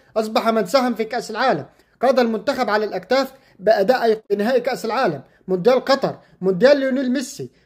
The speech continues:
ماذا يفعل هذا المجنون الكبير الأسطوري في عمر الخمسة وتلاتين؟ الأرجنتين منتخب عادي وماشي بالبركة، ولكن ميسي رفعهم وجعلهم منتخب ممتاز.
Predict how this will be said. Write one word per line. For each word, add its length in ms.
ماذا 260
يفعل 300
هذا 220
المجنون 380
الكبير 380
الأسطوري 380
في 120
عمر 240
الخمسة 340
وتلاتين؟ 540
الأرجنتين 640
منتخب 400
عادي 260
وماشي 340
بالبركة، 440
ولكن 300
ميسي 280
رفعهم 400
وجعلهم 400
منتخب 420
ممتاز. 400